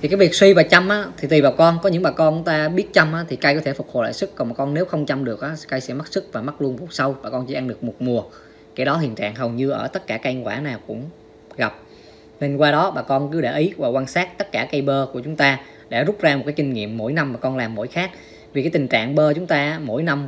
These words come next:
khí hậu đều khác nên tỷ lệ đậu hoa, đậu trái rất là khác nhau. Nên qua đó bà con, rất nhiều bà con rất là nản về cái vấn đề bơ bút này. Nên mình chia sẻ toàn bộ những clip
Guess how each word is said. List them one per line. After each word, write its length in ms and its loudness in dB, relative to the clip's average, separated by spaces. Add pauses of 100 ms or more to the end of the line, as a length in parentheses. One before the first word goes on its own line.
khí 100 -2
hậu 200 -2
đều 140 -4
khác 340 -4
nên 140 -6
tỷ 120 -2
lệ 260 -2 (360)
đậu 140 -6
hoa, 240 0
đậu 120 -2
trái 260 -4
rất 140 -4
là 60 -2
khác 220 -4
nhau. 200 2 (400)
Nên 140 0
qua 100 8
đó 180 4
bà 100 2
con, 300 0
rất 160 4
nhiều 140 4
bà 60 0
con 200 2
rất 140 -2
là 80 -2
nản 320 -4
về 80 0
cái 80 -4
vấn 120 -2
đề 140 0
bơ 100 -2
bút 180 -2
này. 200 0 (360)
Nên 140 2
mình 100 2
chia 180 4
sẻ 240 2
toàn 280 0
bộ 160 2
những 180 -6
clip 260 2